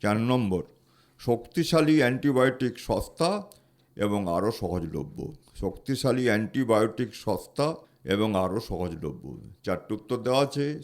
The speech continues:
সঠিক উত্তরটা আপনাকে লিখতে হবে। শেষ প্রশ্ন, অ্যান্টিবায়োটিক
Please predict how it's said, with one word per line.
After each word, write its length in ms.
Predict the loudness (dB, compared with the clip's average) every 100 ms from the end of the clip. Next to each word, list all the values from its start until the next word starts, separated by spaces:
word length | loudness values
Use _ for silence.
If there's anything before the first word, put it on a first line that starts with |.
| -4
সঠিক 320 | -2 -2 -4
উত্তরটা 400 | -6 -6 -4 -4
আপনাকে 340 | -4 -4 -4
লিখতে 360 | -4 -6 -10 -10
হবে। 220 | -8 -8 -14 _ _ _ _
শেষ 180 | -2 0 0
প্রশ্ন, 260 | -2 -2 -6 -14 -18 _
অ্যান্টিবায়োটিক 800 | 0 0 2 4 6 6 4 0